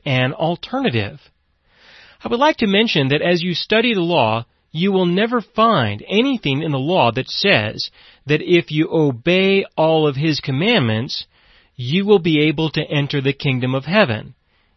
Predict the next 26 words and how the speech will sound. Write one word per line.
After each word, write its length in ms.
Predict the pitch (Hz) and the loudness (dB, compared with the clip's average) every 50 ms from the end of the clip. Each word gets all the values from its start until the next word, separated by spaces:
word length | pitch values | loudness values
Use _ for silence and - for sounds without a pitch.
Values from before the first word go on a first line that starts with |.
| _ _ | _ _
It 120 | - 160 156 | -8 -4 0
doesn't 260 | 180 185 170 160 151 | 0 0 0 -2 -4
say 260 | 143 - 190 185 170 | -4 -2 0 0 0
that. 220 | 120 110 101 107 - | 0 -2 -4 -4 -2
This 200 | 185 220 - - | -2 -2 -2 -4
is 160 | 254 214 - | -6 -6 -6
an 180 | - 170 180 185 | -4 -6 -6 -6
extrapolation 1300 | - 139 - - - - - 190 180 185 - 180 143 127 139 165 208 247 - - - 120 107 - - 131 - _ _ - - - - _ _ | -8 -10 -10 -10 -10 -6 -4 -2 -2 -2 -2 -4 -4 -2 -2 -2 0 0 -2 -2 -2 -2 -4 -6 -10 -16 -20 _ _ -20 -20 -20 -20 _ _
that 140 | - 151 156 | -2 0 0
the 80 | - 151 | 0 0
Lord 260 | 143 151 160 156 135 | 2 2 2 2 2
Jesus 460 | 113 - 156 190 247 262 226 202 170 - | 0 0 2 2 2 2 0 -2 -4 -4
provides, 720 | - 147 127 104 - 117 110 101 98 107 - - - - _ _ _ _ | -4 -6 -4 -2 0 0 0 0 0 -4 -6 -8 -10 -12 _ _ _ _
but 180 | - 151 151 - | 0 0 0 2
there 160 | 151 139 151 | 2 2 4
is 220 | 202 285 311 269 240 | 2 2 0 0 0
no 160 | 233 233 233 | 2 2 0
specific 560 | 214 - - 185 160 - 214 220 190 175 117 | 0 -2 -6 -8 -2 0 0 0 0 -2 -2
reference 540 | 117 135 185 233 240 - - 120 110 104 - | 0 0 0 0 0 -2 -2 -2 -2 -2 -4
that 100 | - 127 | -2 0
I 100 | 139 147 | 0 0
can 140 | 143 - 123 | -2 -4 -8
point 360 | - - - 190 233 247 - | -6 -6 -4 -4 -4 -4 -4
to 200 | - 120 107 107 | -4 -2 -2 -2
and 120 | 113 117 113 | -2 -2 -4
say 440 | - - 131 110 101 98 110 135 | -2 -2 -2 0 0 -2 -4 -6